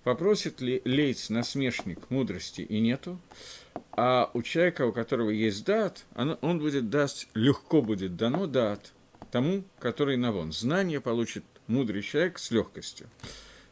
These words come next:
Это прошлое предложение. Следующее предложение говорит: "Лех минегетыш ксиль, обаль едата сифтей даат". На русском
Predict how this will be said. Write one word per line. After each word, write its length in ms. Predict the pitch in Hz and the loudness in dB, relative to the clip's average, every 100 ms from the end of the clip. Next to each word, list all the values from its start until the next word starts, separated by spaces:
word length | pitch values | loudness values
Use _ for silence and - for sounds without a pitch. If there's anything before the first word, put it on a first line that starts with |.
| - | 0
Это 220 | 160 175 | 0 0
прошлое 440 | 139 135 113 92 | 2 2 2 -2
предложение. 580 | 78 87 78 76 - 69 | -8 -8 -8 -8 -8 -12
Следующее 520 | 71 147 196 190 - 165 | -6 2 2 2 -2 0
предложение 600 | 139 127 123 135 131 117 | 0 2 2 2 2 2
говорит: 480 | 117 113 110 - - - - - - - - - - | 2 2 0 -6 -20 -20 -20 -20 -20 -16 -16 -16 -2
"Лех 400 | 120 165 208 - | 6 8 6 4
минегетыш 720 | 160 156 147 131 - 131 - | 0 2 0 0 0 0 0
ксиль, 400 | - - 202 202 170 - - _ - _ _ _ - | -2 0 2 -2 -8 -20 -20 _ -20 _ _ _ -2
обаль 420 | 127 127 202 208 | 0 6 6 6
едата 560 | 151 147 120 175 180 151 | 6 4 4 2 2 -2
сифтей 460 | - 131 - 135 | -2 -4 2 2
даат". 420 | 110 107 65 - - - - - - - - - - - | 4 2 0 -8 -20 -20 -20 -18 -20 -20 -20 -20 -16 -2
На 120 | 143 | 2
русском 480 | 226 226 196 175 | 2 0 -2 -4